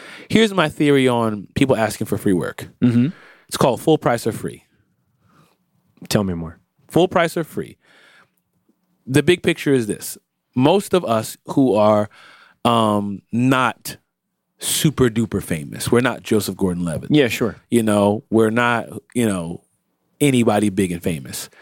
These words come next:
Speaker 1: We have a lot of peers who do dope stuff. We do cool stuff. We do
Speaker 2: Sure.
Speaker 1: nice stuff.
Speaker 2: Sure.
Speaker 1: We should stay out of each other's pockets.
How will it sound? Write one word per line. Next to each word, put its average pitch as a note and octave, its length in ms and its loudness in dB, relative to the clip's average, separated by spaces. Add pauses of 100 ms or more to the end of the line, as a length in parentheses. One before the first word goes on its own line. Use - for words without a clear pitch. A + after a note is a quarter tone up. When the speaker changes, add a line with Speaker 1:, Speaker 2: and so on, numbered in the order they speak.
(280)
Speaker 1:
We D#3+ 100 4
have E3+ 120 4
a D#3 60 2
lot C#3 160 2
of B2+ 100 -4
peers C#3+ 340 2
who C3 140 -4
do B2 200 0
dope A#2 260 2
stuff. - 400 -4
We A2 60 0
do A2+ 160 2
cool A2+ 260 0
stuff. - 440 -4
We G#2+ 80 2
do A2+ 120 2
Speaker 2:
Sure. A2 260 2
Speaker 1:
nice G2+ 240 -6
stuff. - 380 -8
Speaker 2:
Sure. G2+ 320 0 (1200)
Speaker 1:
We C3+ 200 4
should E3+ 180 0
stay F3 180 4
out B2 120 2
of B2 80 -2
each A#2+ 120 0
other's G2 200 -2
pockets. - 560 -12